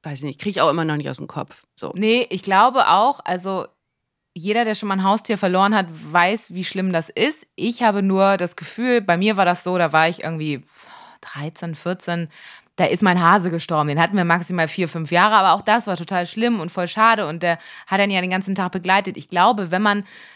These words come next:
Speaker 2: gerade auch noch mal ein Haustier später kriegt, sag ich mal, wo man auch mehr noch Erinnerungen dran hat. Du hast ihn ja nicht mit irgendwie zehn gekriegt oder so, sondern, äh, äh,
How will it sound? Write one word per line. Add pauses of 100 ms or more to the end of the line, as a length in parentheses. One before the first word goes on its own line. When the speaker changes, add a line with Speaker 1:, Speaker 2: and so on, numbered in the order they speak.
(220)
Speaker 2:
gerade
auch
noch
mal
ein
Haustier
später
kriegt,
sag
ich
mal,
wo
man
auch
mehr
noch
Erinnerungen
dran
hat.
Du
hast
ihn
ja
nicht
mit
irgendwie
zehn
gekriegt
oder
so, (500)
sondern,
äh,
äh,